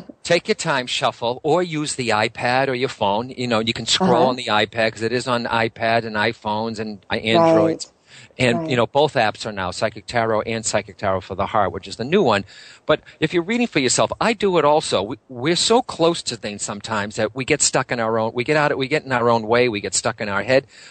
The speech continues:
Speaker 2: So if I have a question, um, about something and I, I can't, you know, think about what to do with, I will choose one of my cards. It gives you a chance to step back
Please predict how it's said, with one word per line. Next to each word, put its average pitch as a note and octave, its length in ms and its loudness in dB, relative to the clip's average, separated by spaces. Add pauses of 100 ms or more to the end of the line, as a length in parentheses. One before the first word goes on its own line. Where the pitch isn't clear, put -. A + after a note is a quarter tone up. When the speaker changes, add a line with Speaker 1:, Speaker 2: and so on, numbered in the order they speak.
Speaker 2:
So E3+ 200 2
if - 140 -2
I G3+ 100 4
have G#3+ 120 0
a C#3+ 40 -2
question, G#2 500 -4 (400)
um, A#2 340 -2
about C#3 260 0
something G#2+ 460 -2
and G#2+ 120 -6
I, G#2+ 160 -2 (400)
I B2 100 2
can't, - 540 -2
you C3 120 -6
know, G2+ 260 2 (840)
think D3+ 160 -2
about B2 220 0
what B2 140 0
to A#2+ 60 -10
do - 120 -4
with, A2 140 -2
I C#3 120 2
will E3+ 260 0
choose D#3 440 -2
one C3+ 140 0
of C3 60 -2
my A2+ 140 0
cards. G#2+ 480 0 (220)
It A#2+ 120 0
gives E3+ 180 2
you F#3 100 4
a D3+ 40 4
chance C#3+ 360 2
to - 100 -8
step - 600 0
back F#2+ 500 -2